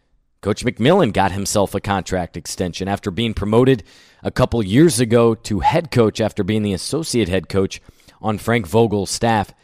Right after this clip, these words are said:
he got a promotion, a multi-year contract extension. So he's not entering this season as a lame duck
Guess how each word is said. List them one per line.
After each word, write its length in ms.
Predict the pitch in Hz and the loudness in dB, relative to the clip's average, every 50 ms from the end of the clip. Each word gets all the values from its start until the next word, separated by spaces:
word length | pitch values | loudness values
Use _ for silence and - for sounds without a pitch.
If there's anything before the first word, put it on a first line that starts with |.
| _ _ _ _ _ _ _ | _ _ _ _ _ _ _
he 140 | - 117 135 | -2 2 6
got 180 | 143 131 117 | 6 8 8
a 60 | 117 | 6
promotion, 480 | - - 104 110 110 107 92 - 95 82 | 4 2 0 2 2 2 0 0 -4 -6
a 40 | 80 | -6
multi-year 580 | 82 85 104 117 - 113 110 107 104 104 107 | -2 -2 -2 -2 0 -2 -2 0 0 -2 -2
contract 560 | - - 110 123 131 - - 131 117 104 - 101 | -2 0 0 0 0 0 0 -2 -2 -2 -4 -8
extension. 720 | 85 - - - - 127 131 120 - - 87 80 76 73 - _ _ _ _ _ | -10 -10 -12 -2 0 0 0 0 0 -4 -6 -6 -8 -12 -16 _ _ _ _ _
So 180 | - - 110 107 | -2 2 2 4
he's 200 | 120 151 143 131 | 4 2 2 4
not 200 | 135 123 117 - | 2 2 2 0
entering 340 | 123 123 117 117 117 110 | -2 0 0 0 0 0
this 140 | 107 107 - | -2 -2 -2
season 420 | - - 113 107 90 104 104 101 - - _ _ _ | 0 0 0 0 0 0 -2 -4 -6 -10 _ _ _
as 180 | - 107 - 104 | -4 -2 0 0
a 80 | 98 | 0
lame 320 | 92 92 104 117 117 110 92 | 0 0 0 0 0 -2 0
duck 340 | 110 110 104 95 - - | 0 0 0 0 -2 -8